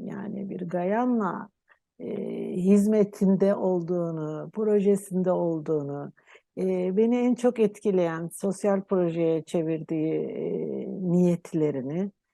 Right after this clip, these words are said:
e, yani etkileyen şeylerdi. Şimdi bağlayacağım konuları birbirine ama, e, buradan şu, başka bir yere çıkacağız.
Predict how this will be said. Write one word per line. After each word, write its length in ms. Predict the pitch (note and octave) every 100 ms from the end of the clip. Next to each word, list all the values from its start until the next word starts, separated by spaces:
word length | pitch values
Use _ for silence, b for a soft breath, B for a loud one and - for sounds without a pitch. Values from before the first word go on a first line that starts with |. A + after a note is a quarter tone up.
| _ _
e, 100 | - G3+ E3+ - C4+ D#4+ D#4 C#4+ D4 D#4 D#4+ G#3
yani 220 | F#3+ F#3
etkileyen 640 | D#4+ G3 - G3 F#3+ G3
şeylerdi. 840 | F#3+ G3 F3+ F3+ F3 D#3 D3+ C#3+ - _ _ _ _ -
Şimdi 380 | G4 F4 A3+ D3 - _ _ _ G#3+ A3 G#3 _ _ _ _ _ -
bağlayacağım 880 | D#4+ E4+ E4+ D#4+ C#4 A3 D#3+ F#3+ G3+ _ _ -
konuları 680 | G#3+ G3 E3+ E3 F#3 A#3 - _ _ _
birbirine 840 | F#3+ G#3+ A#3 G#3 G3+ F#3 F#3 A#3 B3+ _ _ _ _ _ _
ama, 400 | D4+ F4 C4+ A3 G#3+ A3+
e, 420 | A3 G#3+ G#3+ G#3+
buradan 760 | G3+ G3+ G3 D#4+ D#4+ D4 D#4 D#4
şu, 240 | - - - _ _ -
başka 360 | G#3 - C4
bir 60 | G3+
yere 260 | D#3+ C3+
çıkacağız. 760 | - F3 D#3+ D3+ G2+ - -